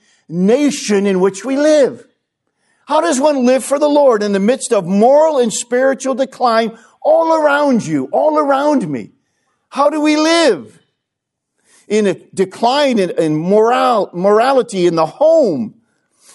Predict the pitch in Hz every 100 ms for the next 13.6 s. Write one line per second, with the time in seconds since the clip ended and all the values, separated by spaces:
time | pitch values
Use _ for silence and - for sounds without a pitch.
0 | _ - 202 202 185 - 254 285 262 269
1 | 220 190 220 311 247 151 - - _ _
2 | - 226 247 262 254 254 - - 311 277
3 | 143 - - - - 220 220 - - 285
4 | 302 277 247 220 196 185 196 180 - -
5 | 262 233 320 233 202 196 233 233 - 269
6 | 277 294 302 311 320 311 294 208 107 -
7 | _ _ _ _ _ _ _ _ _ _
8 | - 320 320 - 302 320 311 302 320 349
9 | 277 135 - _ _ _ _ _ _ -
10 | 269 320 311 320 320 311 320 311 302 330
11 | 330 240 135 - _ _ _ _ _ _
12 | 143 - 143 254 247 269 277 233 269 269
13 | 180 135 120 120 107 117